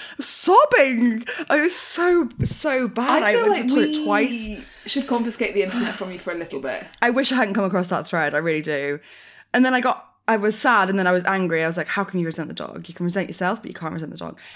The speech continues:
Speaker 1: Anyway, I'm, I'm over that now. I feel like I'm, I'm, I'm past that. But at the time, it felt very, very real. And this whole restaurant was like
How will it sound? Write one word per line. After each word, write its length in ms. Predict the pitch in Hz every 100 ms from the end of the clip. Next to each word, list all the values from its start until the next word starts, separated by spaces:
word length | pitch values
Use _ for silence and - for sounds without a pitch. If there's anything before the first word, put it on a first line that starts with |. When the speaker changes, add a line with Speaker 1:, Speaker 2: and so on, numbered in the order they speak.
| -
Speaker 1:
Anyway, 480 | 226 202 165 135 -
I'm, 180 | 214 226
I'm 140 | - 226
over 220 | 208 180
that 160 | 165 139
now. 160 | 147
I 80 | 160
feel 140 | 208 190
like 120 | 180
I'm, 160 | 175 175
I'm, 240 | 165 165 -
I'm 140 | 160
past 260 | 165 156 -
that. 220 | 139 -
But 220 | 156 151 - - - _ -
at 120 | 160
the 60 |
time, 320 | 185 196 185 165
it 80 |
felt 200 | - 147
very, 200 | - 151
very 200 | 147 143
real. 380 | 139 139 135 143 -
And 320 | 160 156 147
this 120 | 147
whole 240 | - 196 180
restaurant 380 | 165 165 151 143
was 120 | 147
like 360 | 147 143 -